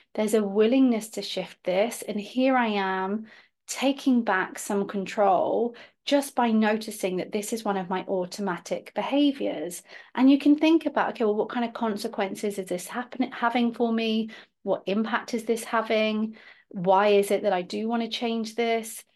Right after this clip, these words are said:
But don't beat yourself up. I am all about the compassion focused therapy, as you may well know,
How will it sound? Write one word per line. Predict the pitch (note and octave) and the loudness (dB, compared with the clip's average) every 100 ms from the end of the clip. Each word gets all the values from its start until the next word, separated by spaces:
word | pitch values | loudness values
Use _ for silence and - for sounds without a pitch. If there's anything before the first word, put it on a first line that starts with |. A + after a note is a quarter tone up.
| _ _ - | _ _ -8
But | A3 | -4
don't | C4+ C#4 B3+ | 2 2 2
beat | C#4 - | 0 -2
yourself | A3+ - G3+ G3+ E3+ | -6 -2 -2 0 -4
up. | C3 - | -6 -6
I | G3 G#3 | -2 0
am | G#3+ G3 | 0 -2
all | A#3+ A#3 B3 B3 | -2 0 2 0
about | A3+ F#3 F#3 | 2 0 0
the | G3 | -6
compassion | - F#3+ G3 F#3 F#3+ F3+ | -10 -6 -6 -4 -8 -6
focused | F#3 F3+ F3 - | -6 -6 -10 -6
therapy, | F3 F3 F3 A3 | -2 -2 -2 -2
as | G3+ G3+ | -2 -4
you | F3+ | -6
may | F3+ E3+ E3+ | -4 -2 -2
well | E3+ E3+ | -2 -2
know, | E3 D#3+ E3+ A3+ | -4 -6 -2 0